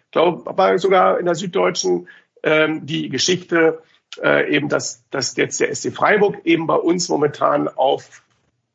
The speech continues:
eins ist, was das praktisch im Vergleich ist. Premier League, wo sie zwei Komma fünf Milliarden Euro in Spielertransfers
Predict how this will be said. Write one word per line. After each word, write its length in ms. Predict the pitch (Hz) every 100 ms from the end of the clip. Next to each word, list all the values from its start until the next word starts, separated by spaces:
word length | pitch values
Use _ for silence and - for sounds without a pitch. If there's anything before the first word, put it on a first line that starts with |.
| _
eins 340 | - 165 240 220
ist, 440 | 190 190 - - _
was 200 | 156 -
das 220 | 165 156
praktisch 420 | - 151 160 - - _ _
im 100 | 156
Vergleich 500 | - 135 131 170 185
ist. 360 | 175 165 - _ _ _ _ _ _ _ _ - -
Premier 340 | - 175 190
League, 260 | 156 160 156
wo 80 | 143
sie 120 | 127
zwei 220 | - 156
Komma 240 | 165 147
fünf 260 | 135 175 175
Milliarden 420 | 170 139 143 151
Euro 320 | - 160 170
in 120 | 147 -
Spielertransfers 880 | 190 202 - 139 - 123 131 -